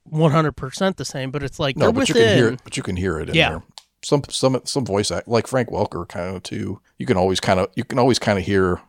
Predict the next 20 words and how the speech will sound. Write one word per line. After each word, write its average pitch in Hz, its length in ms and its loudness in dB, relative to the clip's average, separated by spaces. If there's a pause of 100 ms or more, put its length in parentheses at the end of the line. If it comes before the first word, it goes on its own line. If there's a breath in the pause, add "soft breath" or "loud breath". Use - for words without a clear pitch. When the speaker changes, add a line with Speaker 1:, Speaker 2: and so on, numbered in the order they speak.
(220)
Speaker 1:
One 214 180 6
hundred 233 260 4
percent. 185 200 2
Speaker 2:
him - 80 -
in - 60 -
it. - 60 -12
Speaker 1:
But 175 140 0
see, 214 180 2
here's 254 320 4
what's 247 200 2
fucked - 280 -2
up. 190 300 -2
Like, 151 180 0
when 156 200 2
he 208 180 2
does 220 240 4
creature 220 720 0
sounds 226 480 2
and 233 100 4
shit, - 400 2